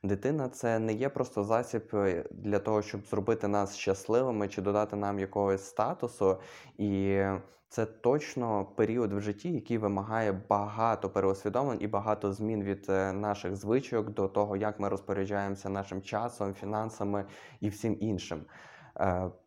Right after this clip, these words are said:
західна культура, я так вже буду говорити, західна культура, вона поспішає, вона має дуже багато справ, і, е,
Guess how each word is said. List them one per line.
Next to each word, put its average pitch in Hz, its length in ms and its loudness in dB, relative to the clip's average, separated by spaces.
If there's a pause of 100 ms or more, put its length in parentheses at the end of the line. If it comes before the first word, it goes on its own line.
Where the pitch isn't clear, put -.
(540)
західна 123 520 4
культура, 101 560 4
я 98 160 4
так 95 160 0
вже 98 140 0
буду 104 300 2
говорити, 104 520 0
західна 107 380 0
культура, 117 420 0
вона 113 500 0 (400)
поспішає, 113 720 2
вона 107 680 2
має 104 300 0
дуже 113 280 0
багато 107 420 0
справ, 135 600 0
і, 101 300 0
е, 98 200 0